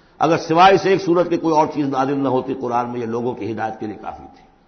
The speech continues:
"लौ तदब्बर अन्नासु हाज़िही सूरह लवसिअतहुम", अगर लोग इस पर तदब्बर करें, गौर व फिक्र करें। हमारा जो मुंतखब निसाब मुताला कुरान हकीम का, उसका नुक्ता आगाज ये सूरत है, और इस पर मेरा किताबचा भी मौजूद है, किताब भी मौजूद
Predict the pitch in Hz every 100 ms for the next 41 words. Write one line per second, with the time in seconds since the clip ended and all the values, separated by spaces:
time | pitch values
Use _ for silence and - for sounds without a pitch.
0 | _ _ _ _ _ _ _ _ _ -
1 | 160 170 180 220 202 190 170 165 160 139
2 | 143 139 135 131 160 160 - - 104 127
3 | 131 123 117 - 113 110 113 127 139 -
4 | 120 - 214 240 165 107 107 104 98 143
5 | 120 107 98 - 65 64 _ _ _ _
6 | _ _ _ _ - 156 170 170 156 165
7 | 165 185 180 151 143 143 151 143 135 139
8 | 143 143 131 131 127 - 135 127 131 131
9 | - 131 139 120 117 110 117 117 107 117
10 | - 117 95 - 80 - - - _ -
11 | - - 123 127 123 117 95 110 113 127
12 | - 147 151 147 143 151 160 - - 113
13 | 110 101 87 82 85